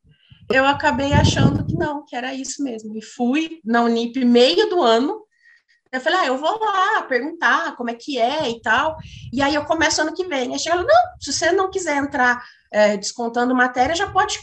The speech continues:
vir aqui fazer um vestibular e já começa agora em agosto." Eu falei, "Ai, meu Deus,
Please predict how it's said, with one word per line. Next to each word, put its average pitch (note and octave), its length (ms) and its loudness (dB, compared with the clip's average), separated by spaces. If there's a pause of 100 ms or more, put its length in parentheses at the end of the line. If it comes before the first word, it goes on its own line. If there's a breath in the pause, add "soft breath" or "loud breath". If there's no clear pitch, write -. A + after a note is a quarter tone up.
vir F#4 160 0
aqui G4+ 400 -4
fazer F4 220 -2
um - 20 -4
vestibular F4+ 500 2
e G4 60 -2
já A4 160 -2
começa A4 400 -2
agora G#4 280 2
em A4+ 200 4
agosto." C4 480 0 (480)
Eu B3+ 60 -20 (200)
falei, C4+ 280 -8 (340)
"Ai, C4+ 80 -2
meu A#3 140 -2
Deus, - 400 -20